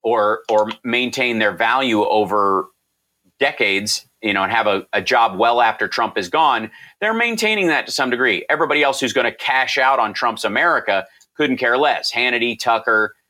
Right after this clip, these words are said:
Laura Ingraham, they're all in on this. In the, in, you know, in a way that, you know, Chris Hayes was all in on Bernie Sanders for a while.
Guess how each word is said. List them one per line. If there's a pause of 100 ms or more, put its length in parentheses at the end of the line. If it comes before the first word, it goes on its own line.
(260)
Laura
Ingraham, (240)
they're
all
in (240)
on
this. (240)
In
the,
in, (120)
you
know,
in
a
way
that, (360)
you
know,
Chris
Hayes
was
all
in
on
Bernie
Sanders
for
a
while.